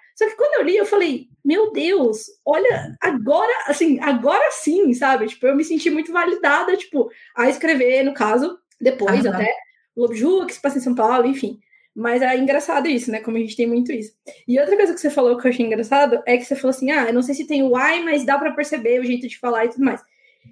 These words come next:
Speaker 1: E eu percebi, a gente tem, é, essa coisa meio centralizada,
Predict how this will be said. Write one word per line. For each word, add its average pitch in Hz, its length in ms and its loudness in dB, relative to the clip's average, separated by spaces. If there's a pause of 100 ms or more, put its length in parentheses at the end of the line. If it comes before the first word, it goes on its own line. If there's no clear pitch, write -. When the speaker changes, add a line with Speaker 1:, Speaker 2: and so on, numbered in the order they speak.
Speaker 1:
E 403 480 2
eu 262 80 2
percebi, 302 420 0
a 294 80 2
gente 403 340 2
tem, 339 440 -4
é, 233 480 -2 (240)
essa 254 220 2
coisa 247 320 2
meio 220 680 2
centralizada, 233 840 2